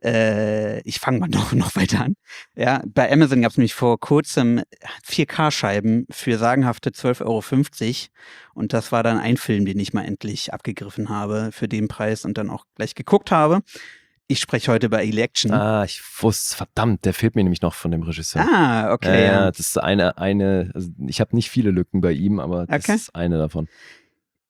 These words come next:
Speaker 1: Ist gut, dass du es erwähnst, weil
Speaker 2: <laughs>
Speaker 1: Regie führt hier nämlich Alexander Payne. Du hast es im, sofort im Kopf gehabt und ich wollte, ich hab natürlich geguckt, ja, was habt ihr von dem bisher besprochen? Und um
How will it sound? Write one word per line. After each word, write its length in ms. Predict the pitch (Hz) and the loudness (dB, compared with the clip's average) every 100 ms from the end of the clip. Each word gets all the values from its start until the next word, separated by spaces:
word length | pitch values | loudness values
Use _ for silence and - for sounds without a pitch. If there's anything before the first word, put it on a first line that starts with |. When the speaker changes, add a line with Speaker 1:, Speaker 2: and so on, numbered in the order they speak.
| - | -8
Speaker 1:
Ist 160 | - | -4
gut, 180 | - 170 | 0 4
dass 100 | 170 | 4
du 60 | 147 | 4
es 80 | 135 | 0
erwähnst, 540 | 104 117 170 254 - | 2 4 4 4 2
weil 440 | 123 127 131 135 123 | 4 6 4 4 2
Speaker 2:
<laughs> 40 | |
Speaker 1:
Regie 420 | 123 113 143 151 | 2 4 4 4
führt 240 | - 147 - | 2 0 4
hier 80 | |
nämlich 280 | 135 120 - | 6 6 2
Alexander 440 | 117 120 - 117 110 | 0 0 2 2 2
Payne. 420 | - 117 175 196 - 127 | 0 2 4 2 -2 -4
Du 100 | 131 | 0
hast 140 | 117 | 0
es 160 | 123 - | -4 -10
im, 220 | - 113 | -8 -6
sofort 260 | 113 - 117 | -8 -6 -6
im 120 | 113 | -6
Kopf 220 | - 131 | -6 -4
gehabt 140 | - 127 | -2 0
und 60 | |
ich 140 | 127 - | -2 2
wollte, 380 | 127 151 143 - | 2 4 0 0
ich 180 | - - | -6 -6
hab 60 | 131 | -2
natürlich 360 | 131 - 135 | 0 2 0
geguckt, 380 | - - 117 - | 0 -6 -6 -2
ja, 120 | 107 | -2
was 140 | 107 - | -2 -2
habt 160 | - | -4
ihr 80 | 117 | -6
von 140 | - 107 | -2 -2
dem 120 | 101 | -2
bisher 240 | 101 101 | -4 -6
besprochen? 440 | 101 - - 98 113 | -6 -8 -8 -2 0
Und 180 | 107 - | 0 -2
um 120 | 110 | -2